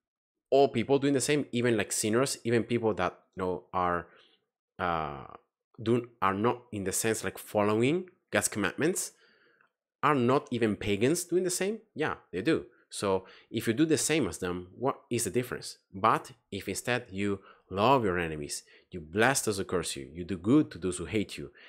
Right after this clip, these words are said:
you pray for those who, uh, use you and persecute you,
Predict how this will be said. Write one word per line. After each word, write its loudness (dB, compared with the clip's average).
you -8
pray 0
for -10
those -4
who, -6
uh, -8
use 2
you -2
and -8
persecute -4
you, -6